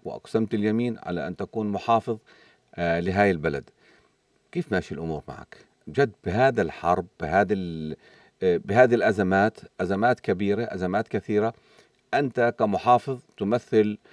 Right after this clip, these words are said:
الجهة الرسمية الأولى، ليس لديك ما تقدمه بشكل مباشر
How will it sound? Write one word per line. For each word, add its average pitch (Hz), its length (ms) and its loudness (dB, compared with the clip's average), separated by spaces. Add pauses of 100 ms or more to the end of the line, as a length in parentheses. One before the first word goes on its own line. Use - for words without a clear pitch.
(220)
الجهة 110 260 0
الرسمية 107 480 0
الأولى، 117 400 0 (480)
ليس 131 340 4
لديك 120 380 6
ما 113 200 2
تقدمه 127 640 -2 (380)
بشكل 120 360 -2
مباشر 120 520 2